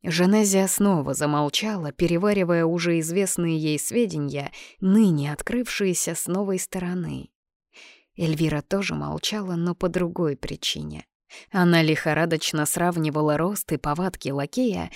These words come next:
с тем мужчиной, общавшимся с ней в борделе, и с возрастающим облегчением понимала, что это два разных человека. Лакей был ниже, уже в плечах и держался с куда меньшим высокомерием.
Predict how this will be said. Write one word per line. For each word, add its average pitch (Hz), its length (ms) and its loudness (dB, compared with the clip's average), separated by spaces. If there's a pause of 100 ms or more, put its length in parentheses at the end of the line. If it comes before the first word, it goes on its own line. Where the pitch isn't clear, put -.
(160)
с - 140 -10
тем 240 200 6
мужчиной, 214 840 2 (120)
общавшимся - 800 -2
с - 120 -2
ней 151 180 2
в 139 100 -6
борделе, 156 640 -2 (300)
и 202 100 0
с - 120 0
возрастающим 165 1000 2
облегчением 156 840 2
понимала, 165 540 2
что - 220 -2
это 165 260 2
два 175 280 -2
разных 175 420 -2
человека. 156 680 -4 (1120)
Лакей 175 460 2
был 165 260 0
ниже, 165 500 0 (280)
уже 185 360 4
в - 100 -12
плечах 165 560 -4 (220)
и 190 80 0
держался 185 640 2
с - 100 -4
куда 180 300 2
меньшим 185 540 0
высокомерием. 151 1000 -4